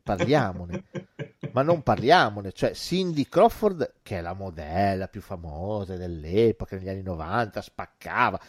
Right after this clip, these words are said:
Speaker 1: Cindy Crawford, Cindy Crawford, Cindy Crawford. Che cazzo di fare l'attrice? Ma dove, do-, perché? Perché?
Speaker 2: Cioè, già solo di que-, di questo film, già solo la locandina è imbarazzante, che
Speaker 1: È
Speaker 2: sembra un
Speaker 1: imbarazzante. Ma
Speaker 2: porno.
Speaker 1: com'è
Speaker 2: Ti
Speaker 1: la
Speaker 2: ricordi
Speaker 1: trama?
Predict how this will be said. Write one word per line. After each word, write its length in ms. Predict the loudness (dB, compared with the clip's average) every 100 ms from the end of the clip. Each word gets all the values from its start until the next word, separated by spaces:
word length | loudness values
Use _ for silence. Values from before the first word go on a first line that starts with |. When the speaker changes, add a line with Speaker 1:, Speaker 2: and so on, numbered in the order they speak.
| -18 _
Speaker 1:
Cindy 400 | -6 -4 -2 -4
Crawford, 580 | -4 8 12 12 10 -8
Cindy 280 | -8 -8 -8
Crawford, 540 | -4 10 10 10 4
Cindy 280 | -10 -10 -8
Crawford. 500 | 2 8 8 8 -2 -4 _ _ _ _ _ _ _ _
Che 200 | -8 -8 -6
cazzo 400 | -4 -2 0 -2
di 40 | 2
fare 180 | 4
l'attrice? 440 | 4 4 2 0 -6
Ma 100 | -10 -10
dove, 320 | -4 -2 -2 _
do-, 200 | -6 -6 _ _ 8
perché? 640 | 10 10 4 8 8 8 _ _ _ _ -20 _
Perché? 800 | 10 10 8 -2 8 8 8 2 _ _ _ _ _ -4
Speaker 2:
Cioè, 180 | -2
già 320 | 0 4 4 4
solo 420 | -2 -2 0 -2
di 180 | -4 -6
que-, 180 | -6
di 120 | -4 -2
questo 340 | -2 -2 -4
film, 440 | 0 0 2 0 4
già 180 | 4
solo 300 | 4 2 0
la 120 | 2 2
locandina 720 | 2 0 0 0 0 0 2
è 40 |
imbarazzante, 960 | 2 2 2 0 -4 -4 -2 -4 -2 -2
che 120 | 4
Speaker 1:
È 40 |
Speaker 2:
sembra 140 | 6 8
un 60 |
Speaker 1:
imbarazzante. 560 | 8 8 6 4 6 8
Ma 80 | 6
Speaker 2:
porno. 160 | 6
Speaker 1:
com'è 340 | 4 6 6 8
Speaker 2:
Ti 60 |
Speaker 1:
la 60 | 6
Speaker 2:
ricordi 280 | 6 4
Speaker 1:
trama? 100 | 4